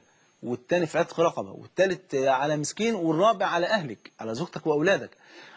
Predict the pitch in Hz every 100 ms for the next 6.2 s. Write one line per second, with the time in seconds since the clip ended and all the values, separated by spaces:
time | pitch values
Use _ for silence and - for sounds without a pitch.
0 | - 170 151 143 233 247 208 170 170 214
1 | 214 175 214 240 226 - 151 156 160 165
2 | 143 - - - 147 110 98 - - -
3 | _ _ _ _ _ - 156 165 151 _
4 | _ 190 220 185 180 175 151 156 190 170
5 | 196 - 196 139 139 196 - 160 175 -
6 | 131